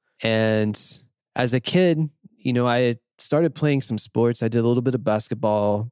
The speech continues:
but soccer was really the thing that I did. And I did that. And then I actually got into tennis.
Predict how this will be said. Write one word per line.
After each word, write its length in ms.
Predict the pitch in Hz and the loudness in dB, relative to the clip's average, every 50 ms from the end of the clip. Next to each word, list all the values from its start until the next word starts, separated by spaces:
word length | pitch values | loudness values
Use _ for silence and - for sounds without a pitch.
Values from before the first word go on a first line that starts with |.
| - _ _ | -12 _ _
but 180 | 123 110 104 - | 0 0 0 0
soccer 380 | - - 117 117 - - 117 | -2 -2 -2 -2 0 -2 -2
was 200 | 113 110 107 107 | 0 -2 -2 -2
really 200 | 107 107 107 107 | 0 0 2 2
the 120 | 107 104 107 | 2 2 0
thing 300 | - - 110 107 110 107 | 0 0 2 2 2 2
that 100 | 104 104 | 2 2
I 80 | 101 | 2
did. 320 | 98 104 107 107 107 104 104 | 2 2 2 2 2 2 0
And 240 | 101 101 104 107 - _ _ _ - | 0 -2 -4 -8 -10 _ _ _ -4
I 140 | 101 - - - _ _ | -4 -4 -4 -6 _ _
did 180 | - 143 147 131 | -2 -2 0 0
that. 280 | 143 135 117 - - - _ _ | 0 -2 -2 -4 -6 -10 _ _
And 180 | 139 147 160 165 | -2 0 0 2
then 100 | 160 151 | 0 2
I 100 | 131 117 | 2 0
actually 340 | 117 120 - - - 117 | 0 -2 -2 -2 -2 0
got 180 | 110 123 117 113 | 0 2 0 2
into 240 | 113 113 110 - 113 | 0 0 -2 -2 -4
tennis. 640 | - - - 117 110 107 104 - - - - - | -2 -2 0 2 2 0 0 -2 -6 -10 -12 -14